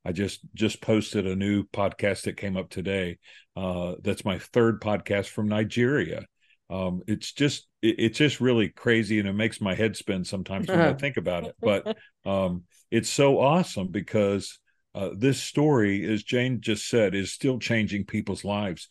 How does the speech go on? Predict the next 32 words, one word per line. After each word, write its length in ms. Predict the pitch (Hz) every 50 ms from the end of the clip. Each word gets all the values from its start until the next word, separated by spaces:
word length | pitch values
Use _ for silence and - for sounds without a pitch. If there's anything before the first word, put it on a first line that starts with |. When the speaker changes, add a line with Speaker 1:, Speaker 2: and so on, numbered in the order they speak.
| - - - - - -
Speaker 1:
We 100 | 117 127
get 180 | 117 127 113 -
emails 680 | - 117 120 113 107 101 92 87 82 80 - - - - -
every 240 | - 120 117 117 120 107
week 320 | 95 98 90 85 - -
from 180 | - 92 92 90
people 360 | - 107 101 - - 95 95
who 140 | 95 98 90
say, 460 | - - 98 90 92 92 87 85 - _ - - _ _ _ _ _ _ _ _ _ _ -
"I 60 | 98
read 300 | 95 90 107 120 120 104
the 80 | 113 101
book 400 | - 110 98 92 90 - - - - _ _ _ -
and 400 | 101 95 92 92 90 90 90 - -
it 120 | 107 95
has 240 | 98 98 92 - -
changed 440 | - - - 123 120 120 117 - -
my 140 | 107 104
life. 380 | 104 95 92 90 87 85 - - -
I'll 160 | - 98 98
never 360 | 98 98 107 117 120 110 117 113
be 140 | 92 113 110
the 140 | 90 101 92
same 480 | - - 113 98 92 90 87 90 92 - _ _ - _ _ -
after 280 | 87 95 87 - 107 98
reading 340 | 95 104 104 101 101 95 95
what 200 | 92 95 90 87
God 260 | 98 98 95 87 80
did 180 | 95 98 98 87
in 140 | 92 90
your 180 | 95 113 131 139
life 500 | 127 107 92 87 90 85 85 - - -